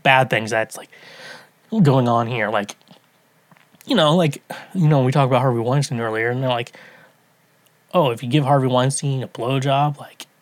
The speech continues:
all your dreams will come true." Like, I've done a lot worse for a lot less. I'm telling you that. And I'm no, not even near where I wanna be. So, you know, it's very, it's very interesting, uh, to say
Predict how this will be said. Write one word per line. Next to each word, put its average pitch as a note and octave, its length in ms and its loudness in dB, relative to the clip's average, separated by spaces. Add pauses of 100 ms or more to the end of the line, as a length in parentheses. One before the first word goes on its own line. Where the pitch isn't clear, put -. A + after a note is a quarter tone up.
(140)
all B2+ 200 4
your C3 180 0
dreams A#2 560 0
will C#3+ 100 4
come D3 260 2
true." E3 540 2
Like, - 200 -16
I've B3+ 180 4
done F3 120 4
a D3+ 60 6
lot B2 340 2
worse A2+ 260 0
for C3 180 -2
a A2 80 0
lot A2 300 -2
less. - 280 -12
I'm E3 140 0
telling B2+ 240 2
you G#2+ 100 -6
that. - 300 -4 (460)
And C3+ 140 -2
I'm D3 220 4
no, C3 120 2 (240)
not C3+ 320 2
even A2+ 380 -6
near B2+ 300 0
where A2 240 -4
I - 40 -16
wanna B2 200 -4
be. D3 280 -6 (360)
So, G#3 360 2 (100)
you F#3 100 -2
know, A3 180 0
it's G3+ 80 -6
very, B3 360 0
it's G#3+ 180 0
very B3+ 280 2
interesting, C#3+ 560 -4 (180)
uh, C3 260 -4
to - 120 -8
say B2+ 440 0